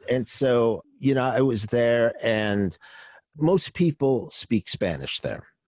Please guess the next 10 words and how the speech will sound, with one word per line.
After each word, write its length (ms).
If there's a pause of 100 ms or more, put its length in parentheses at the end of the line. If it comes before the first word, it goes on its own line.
(120)
but 560 (680)
it's 220 (120)
actually 600
in 280
a 80
region 440
called 320
Catalunya. 760 (580)
And 480 (440)
their 500